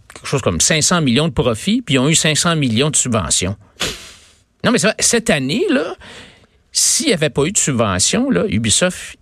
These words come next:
il est en déficit, là. Il aurait perdu de l'argent. Alors, c'est, alors donc, la subvention, elle sert à quoi ? Elle s'en va directement dans les poches des actionnaires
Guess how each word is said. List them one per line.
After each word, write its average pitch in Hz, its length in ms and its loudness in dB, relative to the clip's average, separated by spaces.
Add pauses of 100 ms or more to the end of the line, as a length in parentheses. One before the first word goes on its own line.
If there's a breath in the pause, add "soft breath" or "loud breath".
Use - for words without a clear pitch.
il 113 60 0
est 113 100 -2
en 120 100 2
déficit, 104 540 -2
là. 73 60 -4 (120)
Il 92 60 0
aurait 95 100 0
perdu 117 240 0
de - 60 0
l'argent. 95 280 0 (1080 soft breath)
Alors, 127 160 0
c'est, - 260 0
alors 139 180 2
donc, 208 360 0 (1200 loud breath)
la 143 120 2
subvention, 202 680 2
elle - 60 2
sert 165 240 2
à 113 100 0
quoi ? 175 380 0
Elle 156 100 -2
s'en 143 180 0
va 170 140 2
directement 156 460 0
dans 135 120 2
les 98 140 0
poches - 520 0 (260)
des 110 200 2
actionnaires 95 560 0